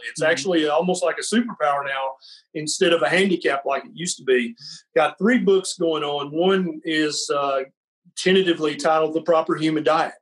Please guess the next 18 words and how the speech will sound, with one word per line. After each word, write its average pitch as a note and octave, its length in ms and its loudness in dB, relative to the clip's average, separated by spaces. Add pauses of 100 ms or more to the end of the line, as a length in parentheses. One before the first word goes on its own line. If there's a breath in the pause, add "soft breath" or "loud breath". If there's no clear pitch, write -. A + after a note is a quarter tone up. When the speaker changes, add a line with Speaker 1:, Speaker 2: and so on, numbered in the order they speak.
(480 loud breath)
Speaker 2:
Okay. D3 100 -2
Speaker 1:
where D3 160 6
we D3 160 -2
basically D3+ 960 0
go D#3 300 4
into C#3 240 0
much E3 320 2
more D#3 180 0
detail D3+ 400 0
about C#3 240 2
everything D3 380 0
you C#3+ 80 -6
and C#3+ 100 -2
I B2+ 60 2
have C3 140 0
talked C#3+ 260 0
about C3+ 240 0
today, C#3+ 500 0